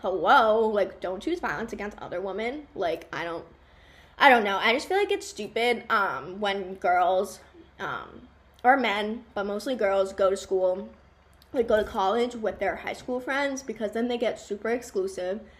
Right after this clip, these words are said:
and then they don't wanna hang out with other people, and they just wanna hang out with each other instead of making new friends. Like, you should, like,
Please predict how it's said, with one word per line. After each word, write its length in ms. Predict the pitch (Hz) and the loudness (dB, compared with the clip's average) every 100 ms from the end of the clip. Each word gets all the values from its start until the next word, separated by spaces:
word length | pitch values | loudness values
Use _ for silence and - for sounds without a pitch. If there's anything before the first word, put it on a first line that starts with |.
| _ - | _ -6
and 140 | 208 | -4
then 120 | 208 | -2
they 100 | 202 | -2
don't 220 | 196 180 | -2 -2
wanna 160 | 190 247 | -2 -4
hang 180 | 233 226 | -4 -4
out 120 | 208 | -4
with 100 | 202 | -2
other 200 | 214 302 | -2 -2
people, 380 | 294 185 196 196 | -6 -6 -2 -2
and 160 | - | -2
they 100 | 208 | -6
just 200 | 190 190 | -6 -8
wanna 160 | 226 214 | -6 -6
hang 160 | 208 185 | -6 -4
out 120 | 175 | -4
with 100 | 214 | -4
each 160 | 226 | -6
other 260 | - 175 185 | -4 -2 -2
instead 460 | 190 190 214 180 175 | -4 -8 -4 -4 -2
of 140 | 190 | -4
making 400 | 175 160 180 190 | -6 -8 -8 -8
new 140 | 180 | -8
friends. 480 | 214 427 359 131 202 | -4 0 0 -2 -4
Like, 140 | 196 196 | -4 -4
you 120 | 208 | -6
should, 280 | 262 247 247 - _ _ _ _ - | -4 -4 -6 -14 _ _ _ _ -4
like, 300 | 226 185 - | 0 0 -2